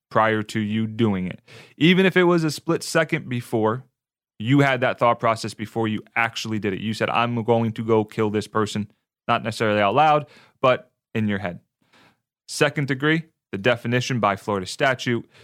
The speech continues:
is the unlawful killing of a human being when perpetrated by any act imminently dangerous to another and evincing a depraved mind regardless of human life,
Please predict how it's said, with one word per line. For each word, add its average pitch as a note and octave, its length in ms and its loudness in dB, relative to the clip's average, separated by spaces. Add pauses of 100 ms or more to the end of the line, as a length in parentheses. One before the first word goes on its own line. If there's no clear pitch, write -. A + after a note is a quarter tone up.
(120)
is A#2 180 -2
the A#2+ 120 0
unlawful D3 460 0
killing D#3 360 -2
of G#2 140 -2
a G2+ 40 -2
human G#2+ 360 -2
being B2 440 0 (260)
when G#2 140 -2
perpetrated C#3 640 0
by G#2 180 0 (140)
any D#3 340 -2
act C3 280 -2 (140)
imminently F3 480 -2
dangerous C#3 540 0
to C#3+ 120 -2
another A#2 480 2 (260)
and G2+ 140 -2
evincing A#2 460 -2
a G2 80 -2
depraved D3 580 -2
mind A#2+ 440 0
regardless A2+ 580 0
of C#3+ 100 -6
human C3+ 380 -2
life, G2+ 340 0